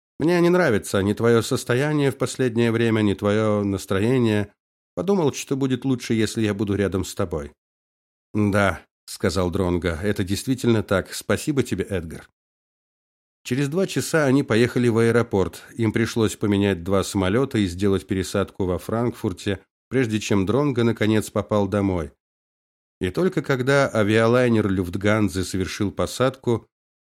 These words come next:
он, доставая свой паспорт, вдруг обнаружил фотографию Мулаемы Сингх. Она смотрела на него, улыбаясь, словно предчувствуя, чем закончится их встреча.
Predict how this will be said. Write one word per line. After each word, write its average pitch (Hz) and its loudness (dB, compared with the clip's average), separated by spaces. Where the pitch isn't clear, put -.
он, 143 2
доставая 117 2
свой 95 0
паспорт, - -2
вдруг 107 -2
обнаружил 104 2
фотографию 104 0
Мулаемы 101 2
Сингх. - -6
Она 98 2
смотрела 104 0
на 101 4
него, 101 2
улыбаясь, 107 2
словно 101 0
предчувствуя, 113 -4
чем 107 0
закончится 113 -2
их 101 -6
встреча. 82 -8